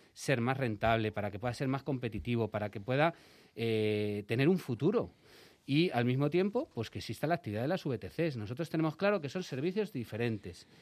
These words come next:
y queremos que quede clara la diferenciación entre unos y otros. Y tenemos el máximo reconocimiento, eh, y apoyo y valoración del sector del taxi.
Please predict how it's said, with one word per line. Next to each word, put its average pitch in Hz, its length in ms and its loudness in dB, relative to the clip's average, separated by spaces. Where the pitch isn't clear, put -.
y 131 120 -2
queremos 156 300 0
que 143 100 -8
quede 165 200 0
clara 170 240 2
la 151 100 2
diferenciación 120 840 0
entre 127 300 -4
unos 170 320 2
y 113 140 -2
otros. 101 340 -4
Y 175 100 2
tenemos 156 560 2
el 113 220 -2
máximo 160 540 2
reconocimiento, 120 920 -2
eh, 101 640 -6
y 110 160 -4
apoyo 139 480 0
y 131 80 -2
valoración 117 640 -2
del 107 200 -4
sector 120 360 -6
del 147 180 -6
taxi. 107 400 -10